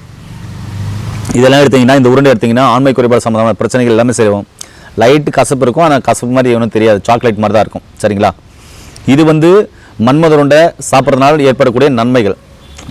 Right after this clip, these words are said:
எங்க ஆண்மை குறைபாடு தான். சரிங்களா? அது வந்தாலும் நோயெல்லாம் ஒண்ணும் கிடையாது. இதெல்லாம் சாப்பிட்டு நான் சொல்ற மாதிரி எடுத்துட்டு வாங்க. வாரத்துக்கு ரெண்டு முறை நல்லா எண்ணெய் தேய்ச்சி குளிங்க. மைண்டை ரிலாக்ஸா வச்சுக்கோங்க, சந்தோஷமா இருங்க, நிம்மதியா தூங்குங்க,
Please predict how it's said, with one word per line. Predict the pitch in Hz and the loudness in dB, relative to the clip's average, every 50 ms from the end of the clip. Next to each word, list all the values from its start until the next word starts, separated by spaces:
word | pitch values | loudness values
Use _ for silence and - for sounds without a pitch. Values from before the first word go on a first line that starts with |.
| - 101 | -6 -4
எங்க | 98 104 104 104 101 95 92 - - - - - 107 | -2 0 0 -2 -2 -4 -8 -14 -20 -20 -8 -4 -2
ஆண்மை | 117 135 139 117 - | 0 0 0 0 0
குறைபாடு | 110 110 101 117 107 101 95 98 | -2 -2 0 0 -2 0 0 -4
தான். | 87 - - - - - - - - - - - - | -6 -6 -12 -20 -20 -20 -20 -20 -20 -20 -14 -8 -6
சரிங்களா? | 107 104 92 95 101 101 92 85 - - - - - - - - - | -4 -4 -2 -2 -2 -2 -4 -6 -12 -20 -20 -20 -20 -20 -20 -12 -6
அது | 92 104 113 | -4 -2 -2
வந்தாலும் | 127 147 160 165 160 139 117 | 0 2 2 2 2 0 2
நோயெல்லாம் | 123 139 147 139 131 139 135 123 | 2 2 2 2 2 2 0 0
ஒண்ணும் | 131 131 117 | -2 0 0
கிடையாது. | 110 117 120 110 95 98 - - - - - - - - - - - - - 98 | 2 2 2 2 0 -2 -8 -12 -20 -20 -20 -20 -20 -20 -20 -18 -18 -10 -6 -4
இதெல்லாம் | 98 95 101 110 147 165 - - | -2 -2 0 0 0 0 0 0
சாப்பிட்டு | 147 - - - 185 190 156 | -2 -2 0 0 -2 0 0
நான் | 127 - 131 | 0 0 0
சொல்ற | 117 123 135 | 0 0 2
மாதிரி | 143 139 123 | 2 0 0
எடுத்துட்டு | 113 - 113 120 113 | -2 -2 -4 -4 -2
வாங்க. | 117 135 156 - - - - - - - - - - - - - - - - - - - | 0 -2 -4 -4 -10 -20 -20 -20 -20 -20 -20 -20 -20 -20 -20 -20 -18 -18 -16 -8 -4 0
வாரத்துக்கு | - - 143 127 139 131 123 | 2 2 2 2 2 0 2
ரெண்டு | 127 123 127 | 2 2 2
முறை | 151 170 185 - - - - - - | 2 0 0 -2 -8 -20 -20 -12 -4
நல்லா | 113 127 139 131 117 123 | 0 2 2 2 2 2
எண்ணெய் | 147 165 147 165 | 0 0 0 -2
தேய்ச்சி | 143 - - - | -4 -4 -4 -4
குளிங்க. | 120 123 117 110 104 101 - - - - - - - - - - - - - - 110 | -2 -2 -2 -2 -4 -6 -8 -16 -20 -20 -20 -20 -20 -20 -20 -20 -20 -20 -8 -2 0
மைண்டை | 123 147 156 151 135 135 | 0 2 2 2 2 2
ரிலாக்ஸா | 156 160 156 - - 160 143 | 2 2 2 2 0 0 0
வச்சுக்கோங்க, | 117 - 127 123 123 117 - - 123 | 0 -2 -4 -4 -4 -6 -4 -4 -4
சந்தோஷமா | 127 139 151 147 - 156 156 147 | -2 0 0 -2 -2 -2 -2 -2
இருங்க, | 131 120 113 117 | -2 -2 -2 0
நிம்மதியா | 127 139 147 151 135 - - | 0 0 0 0 -2 -2 -2
தூங்குங்க, | 147 151 139 113 107 | -4 -4 -2 -2 -4